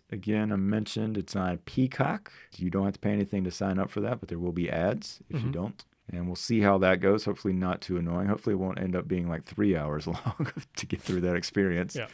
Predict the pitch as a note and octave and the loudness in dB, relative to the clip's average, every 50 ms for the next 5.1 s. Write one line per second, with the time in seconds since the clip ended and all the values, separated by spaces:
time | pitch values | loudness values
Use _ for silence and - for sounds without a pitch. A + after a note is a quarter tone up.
0 | - - - - _ _ _ - A#2+ A#2+ G2 - - F#2+ G2+ G2 G2+ A2 - - | -16 -20 -20 -20 _ _ _ 0 2 2 2 2 0 0 0 2 2 0 -2 -2
1 | G#2+ G#2+ G#2+ G#2 G2+ - A2 G2+ - A2+ A2 G#2+ - - G#2 G2+ F#2+ F#2+ F2+ F#2 | -2 0 0 0 -2 -2 -4 -4 -2 -2 -2 -2 -2 0 0 2 2 2 2 2
2 | F#2+ F#2+ - - G2+ G2+ G2+ G2 - - - G2+ G2+ G#2 G2+ G2 - F2 E2+ F2+ | 0 0 0 -2 -2 0 -2 -2 -4 -6 -4 -2 -2 -2 -2 -4 -6 -6 0 4
3 | G2 G2+ G2 F2 F2+ E2+ - - - - A2 A2+ A#2+ B2+ C#3 D#3 E3+ E3+ - _ | 4 4 4 2 0 -4 -4 -4 -2 0 0 2 2 0 0 -2 -2 -6 -8 _
4 | _ _ - E2+ D#2+ D2+ - A#2+ A#2+ A#2+ A#2+ C3 C#3+ C3+ C3 - A2+ C3 D3 B2+ | _ _ -8 -8 -6 -6 -4 -4 -4 -2 -2 -4 -4 -4 -4 -2 -2 0 0 -2
5 | - - | -4 -8